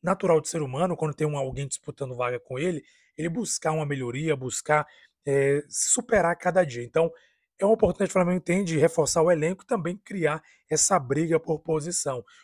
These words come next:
O De La Cruz seria interessante também porque é um jogador meia, um meia ali de cria-, de criação, que poderia ser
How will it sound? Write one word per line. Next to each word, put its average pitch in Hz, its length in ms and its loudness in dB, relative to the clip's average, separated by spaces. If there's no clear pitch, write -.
O 151 80 -8
De 160 80 2
La 180 140 6
Cruz 170 200 -4
seria 175 140 -4
interessante 170 340 -2
também 160 140 -6
porque - 160 -8
é - 20 -2
um 160 40 -2
jogador 160 340 0
meia, 156 400 -4
um 123 40 -10
meia 143 260 -6
ali 135 160 -10
de - 80 -16
cria-, 147 280 -4
de - 140 -20
criação, 156 500 2
que - 60 -20
poderia 190 420 6
ser 156 340 -6